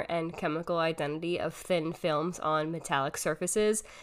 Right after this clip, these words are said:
and it provides information about tissue hemoglobin concentrations and oxygen status, so, like, you kind of can see, I guess, like, a timeline of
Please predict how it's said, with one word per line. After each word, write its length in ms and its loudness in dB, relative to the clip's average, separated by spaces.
and 160 4
it 80 0
provides 460 4
information 520 0
about 300 0
tissue 400 -4
hemoglobin 560 2
concentrations 840 2
and 200 2
oxygen 540 0
status, 520 2
so, 140 0
like, 240 -4
you 80 -8
kind 340 -4
of 220 -6
can 600 4
see, 720 2
I 80 4
guess, 240 4
like, 140 6
a 60 4
timeline 720 6
of 380 0